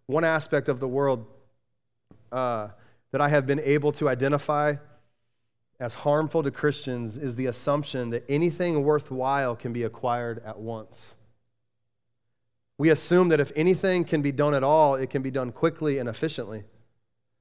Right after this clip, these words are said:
Our attention spans have been conditioned by thirty-second commercials. Our sense of reality has been flattened by thirty-page abridgments. It is not difficult in such a world to get a person interested in the message of the gospel.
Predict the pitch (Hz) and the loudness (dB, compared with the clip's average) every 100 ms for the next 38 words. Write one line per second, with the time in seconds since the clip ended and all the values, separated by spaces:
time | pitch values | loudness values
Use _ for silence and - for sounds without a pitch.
0 | _ _ _ _ 139 135 - 190 190 170 | _ _ _ _ -2 -2 2 2 2 -2
1 | - 156 147 139 139 143 131 139 123 156 | 2 4 4 2 0 -2 0 -4 2 0
2 | 156 139 127 123 - 151 147 - 147 143 | 2 -2 0 -2 2 0 0 -2 -4 -4
3 | - 127 139 139 - - - _ _ _ | -8 -4 -4 -6 -14 -16 -20 _ _ _
4 | _ _ _ _ _ _ _ _ 120 - | _ _ _ _ _ _ _ _ -10 -2
5 | 185 175 147 147 151 170 175 135 135 127 | 0 2 2 4 4 6 4 2 0 -2
6 | 127 117 - - - 165 175 160 131 123 | -4 -6 -18 -12 2 4 4 2 -2 -2
7 | 120 - 165 156 143 151 147 123 113 143 | -2 -2 -2 -2 0 2 2 -2 2 0
8 | 143 123 117 - - _ _ _ _ _ | 0 -8 -12 -18 -20 _ _ _ _ _
9 | _ _ _ _ - 151 156 185 143 180 | _ _ _ _ -2 0 4 2 4 2
10 | 190 185 170 156 143 170 165 135 156 170 | 4 4 4 4 2 2 4 4 6 6
11 | 160 143 131 160 139 - 170 156 143 156 | 6 0 -4 -2 -4 0 0 0 -2 -2
12 | 165 156 143 - 135 127 127 143 147 135 | 0 2 0 0 -4 -2 0 -2 -2 -6
13 | 127 120 135 151 156 - 117 110 | -4 -2 0 0 -2 -6 -8 -8